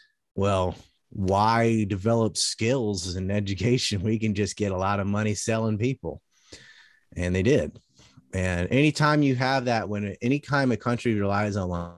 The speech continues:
like, one source, they're just selling slaves or just selling drugs <laughs> or something like that, and something messes with that industry, there's a total collapse. And, you know, North Africa, at least, was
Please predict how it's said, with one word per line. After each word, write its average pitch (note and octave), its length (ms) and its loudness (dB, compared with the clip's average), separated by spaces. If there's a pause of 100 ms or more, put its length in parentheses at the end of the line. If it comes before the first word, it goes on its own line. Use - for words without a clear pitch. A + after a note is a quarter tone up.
like, F2 140 -6
one G2+ 220 2
source, G2 380 -2
they're E2+ 120 -4
just G2 260 -2
selling F#2 220 -2
slaves F2+ 420 0
or D#2+ 140 -4 (580)
just G#2 260 0
selling F2 540 0
drugs F#2 460 -2 (160)
<laughs> F2 100 2
or E2+ 180 0 (240)
something F#2+ 320 -2
like F2 220 -2
that, F2+ 280 0 (640)
and F2 400 -2
something G#2 440 0
messes G2+ 320 -2
with G2 100 -4
that G2+ 160 2
industry, A2 480 0
there's F#2 220 -2
a F2 80 -2
total F2 300 -4
collapse. - 520 -6 (720)
And, G2 420 0 (600)
you A#2+ 80 4
know, A2 160 4
North C3+ 320 2
Africa, G#2+ 440 0
at E2+ 120 -4
least, G2 400 -2
was G2+ 180 0